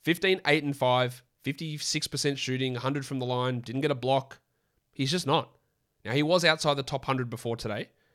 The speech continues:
He had thirty-one fantasy points here. This is why I faded him in round one. This is why I said he's a thirteen, fourteen player, but don't be surprised if he falls even further.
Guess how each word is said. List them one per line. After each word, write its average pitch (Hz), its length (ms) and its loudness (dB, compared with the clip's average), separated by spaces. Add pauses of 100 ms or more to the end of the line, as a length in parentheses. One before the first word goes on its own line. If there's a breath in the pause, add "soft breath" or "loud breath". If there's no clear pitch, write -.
(120)
He - 100 -8
had 110 120 -4
thirty-one 123 340 0
fantasy 117 380 -4
points 110 240 -8
here. 107 220 -8 (280)
This 127 140 -2
is 139 100 -2
why 135 240 4
I 143 80 4
faded 143 400 0
him 156 120 0
in 151 60 -2
round 160 200 2
one. 185 160 2 (340)
This 117 120 -10
is 135 40 -2
why 139 140 2
I - 20 2
said 135 220 -4
he's 123 280 -8
a 127 60 -2
thirteen, 131 480 -2
fourteen 123 540 -4
player, 131 260 2 (300 loud breath)
but - 80 -8
don't 127 180 2
be 131 80 -6
surprised 127 440 -2
if 120 60 -6
he 127 60 -4
falls 127 260 -4
even 131 200 -2
further. 165 280 0